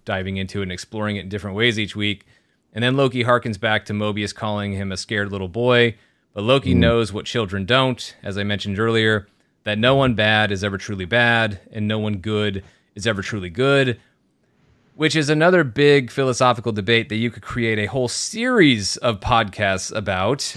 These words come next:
Speaker 1: uh, that wouldn't necessarily have to have anything to do with Marvel or the Marvel Cinematic Universe.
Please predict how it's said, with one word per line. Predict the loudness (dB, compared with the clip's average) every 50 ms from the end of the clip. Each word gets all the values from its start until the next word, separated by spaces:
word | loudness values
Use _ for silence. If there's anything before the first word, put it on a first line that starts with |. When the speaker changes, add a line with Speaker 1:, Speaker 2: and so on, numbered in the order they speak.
| -8 -6
Speaker 1:
uh, | -4 -2 -2 -2 -2 -2 -4 -4
that | -4 -4 -4 -4 -6 -10 -16 -20 -20 -20 _
wouldn't | -4 -2 0 0 0 2
necessarily | 2 2 2 2 0 -2 0 0 0 2 0
have | 0 0 -2 -2 -2
to | -4 -2
have | 0 0 0 0
anything | 0 2 2 2 2 2 2 2 2 2
to | -2 -4 -6
do | -4 -4 -4 -2 -2 -4 -4
with | -4 -2 -2 -4 -4 -6 -8 -4
Marvel | -2 0 0 0 0 0 0 0
or | 2 2 0 0
the | 0
Marvel | 0 0 0 0 0 0 -4 -4
Cinematic | -4 -4 -4 -2 0 0 0 0 0
Universe. | -2 0 0 2 4 4 4 4 2 0 -8